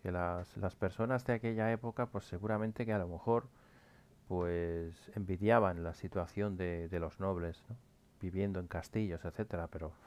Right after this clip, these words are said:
<laughs> eh, es cierto de que los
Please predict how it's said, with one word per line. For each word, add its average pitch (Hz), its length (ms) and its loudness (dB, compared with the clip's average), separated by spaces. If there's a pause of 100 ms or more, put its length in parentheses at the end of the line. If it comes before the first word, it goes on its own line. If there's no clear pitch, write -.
<laughs> - 1200 -18
eh, 87 680 -8 (320)
es 95 140 -4
cierto 101 320 -2
de 98 140 2
que 95 580 0 (560)
los 101 340 0